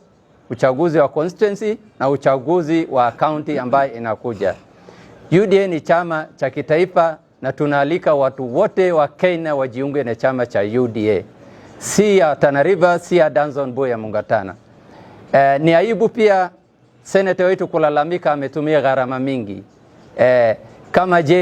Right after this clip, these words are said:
yeye senator ambaye anachukua mshahara analalamika, je sisi?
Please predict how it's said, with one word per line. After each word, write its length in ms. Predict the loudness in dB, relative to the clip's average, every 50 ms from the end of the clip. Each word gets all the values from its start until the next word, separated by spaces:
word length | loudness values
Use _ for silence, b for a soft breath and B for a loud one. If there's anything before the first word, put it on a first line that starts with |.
| 2 2
yeye 520 | 2 2 2 0 0 0 -2 -4 -4 -8 -14 _ _ _
senator 640 | _ -2 0 0 2 2 0 0 0 0 0 0 -4 -6 _ _ _ _ -4
ambaye 320 | -2 0 2 4 2 2 2
anachukua 380 | 2 -2 -4 -2 -2 -2 0
mshahara 440 | 0 -4 -8 -4 -2 -2 0 0 -2
analalamika, 580 | -4 -4 -4 -6 -6 -6 -6 -6 -4 -4 -4 -2
je 220 | -2 0 -2 -2
sisi? 400 | -2 -4 -8 -6 -2 -2 -2 -2